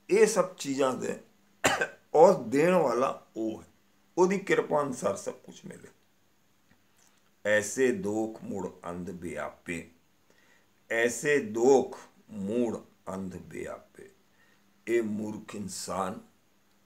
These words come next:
ਸਮਝ, ਉਹਦੇ ਦਿੱਤੀ ਹੋਈ ਦਾਤਾ ਨੂੰ ਯਾਦ ਕਰ, ਨਾਨਕ ਕਾਢ ਲਿਓ ਪ੍ਰਭ ਆਖ। ਲੇਕਿਨ ਨਾਮ ਜਪੋਗੇ ਤੇ ਇਸ ਤਰ੍ਹਾਂ ਦਾ ਮੂੜ ਵਿਅਕਤੀ ਵੀ ਬਚਾ ਲਿਆ ਜਾਏਗਾ, ਕੱਢ ਲਿਆ ਜਾਏਗਾ,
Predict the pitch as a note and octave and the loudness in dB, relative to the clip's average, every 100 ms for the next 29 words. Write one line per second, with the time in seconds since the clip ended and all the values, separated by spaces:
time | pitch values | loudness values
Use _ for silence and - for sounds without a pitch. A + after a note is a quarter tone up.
0 | _ _ - - G2 A2+ - - _ _ | _ _ -16 -8 -2 -2 -4 -20 _ _
1 | _ _ _ _ A#2+ B2 B2+ B2+ G2+ G2 | _ _ _ _ 0 2 4 2 -4 -14
2 | - C3 B2+ B2 F#2+ F#2 F#2 - A#2 A#2 | -6 0 0 0 0 0 0 0 -2 -2
3 | A2 D#2+ F2+ G2 G2 - F2+ E2+ E2+ F2+ | -8 -2 0 0 -2 -8 -8 -6 -6 -2
4 | G2 A#2+ A#2+ - F2+ F#2 F#2 E2 F2 F2+ | -2 -4 -8 -6 -2 -2 -2 -6 -6 -6
5 | - - - - - - - _ _ _ | -12 -8 -8 -8 -12 -12 -16 _ _ _
6 | _ - _ - A2+ C3+ D#3+ F3 E3+ D3+ | _ -20 _ -6 2 2 4 2 2 4
7 | C#3 D3+ D#3 D#3+ - C#3+ C#3 C#3+ B2+ - | 6 4 4 0 2 -2 0 -2 -2 -4
8 | - A#2+ C3+ - B2 B2 A#2+ A#2 F#2+ F2+ | 0 0 0 -6 -4 -2 -2 -4 -6 -8
9 | G#2 A#2+ A#2+ G2+ G2 A2 A2+ - F#3 D3 | -4 0 -2 -4 -2 -2 -2 -6 -2 -2
10 | C#3 D#3+ D3 - - _ _ _ _ _ | 4 6 6 4 -12 _ _ _ _ _
11 | _ _ _ _ - F2+ F#2 F#2+ F#2 E2+ | _ _ _ _ -10 -8 -2 0 0 -2
12 | C2 - - - _ _ _ _ _ _ | -8 -12 -16 -20 _ _ _ _ _ _
13 | _ _ _ _ - E3+ E3 D3+ C#3 B2 | _ _ _ _ 6 6 6 6 6 6
14 | G2 D#2+ C2 - | 2 -4 -6 -12